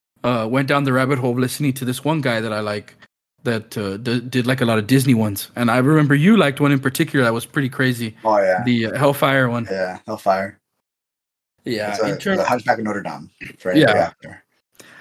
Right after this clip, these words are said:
Speaker 2: <laughs>
Speaker 1: Yeah, in terms of, uh, in terms of, like, streams, it's pretty much whatever game I'm playing, or, like, if there's drops, or, like, there's some kind of big event going on where, like, all these streamers are kinda interacting. I know you don't, you're not too hard into the, the streaming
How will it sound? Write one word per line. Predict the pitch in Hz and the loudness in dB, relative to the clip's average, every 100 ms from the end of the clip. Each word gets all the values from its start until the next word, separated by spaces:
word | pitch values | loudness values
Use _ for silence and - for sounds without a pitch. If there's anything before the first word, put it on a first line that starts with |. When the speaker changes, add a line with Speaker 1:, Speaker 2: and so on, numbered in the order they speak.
| _ | _
Speaker 2:
<laughs> | 113 110 | -8 -6
Speaker 1:
Yeah, | - 117 107 107 87 - | -2 2 2 0 -2 0
in | 160 | 0
terms | 135 185 226 247 | 2 4 6 6
of, | 269 202 | 4 4
uh, | 151 135 113 101 87 - | 4 6 4 2 -4 -2
in | 135 | -2
terms | 131 165 196 | 0 2 2
of, | 214 | 2
like, | 175 131 - | 2 0 -2
streams, | - - 147 196 196 123 113 | -6 0 2 4 6 4 2
it's | 127 131 | -4 -6
pretty | - 226 | -2 2
much | 196 180 170 | 2 2 2
whatever | 156 143 | 2 2
game | 131 139 | 2 2
I'm | 135 | 2
playing, | 131 139 147 151 143 | 0 -2 0 0 0
or, | 120 | -2
like, | 117 | -4
if | 113 | -6
there's | 113 117 | -6 -6
drops, | 104 110 110 107 123 - | -6 -4 0 -2 -4 -4
or, | |
like, | 117 110 | -4 -4
there's | 117 113 | -6 -6
some | 127 | -8
kind | - 139 | -4 -2
of | 117 | -2
big | 110 113 | -2 -2
event | - 101 104 107 _ - _ _ _ _ | -4 -6 -8 -12 _ -20 _ _ _ _
going | 135 127 123 | 2 4 4
on | 120 127 | 4 2
where, | 120 | 0
like, | 110 107 | -2 -4
all | 107 | -4
these | 113 131 | -4 -4
streamers | - 123 123 113 | -2 0 0 -2
are | |
kinda | 110 123 117 | -4 -2 0
interacting. | 113 110 104 117 - 117 | 0 0 -2 -2 -4 -2
I | 113 | 0
know | 131 | 2
you | 143 143 | 2 2
don't, | 143 123 | 0 2
you're | 131 | 2
not | 139 131 | 2 0
too | 156 | 0
hard | 135 123 | 2 2
into | 120 113 113 | 2 -6 -6
the, | 110 104 | -6 -6
the | 101 | -6
streaming | - - 127 120 107 | -8 0 2 2 -2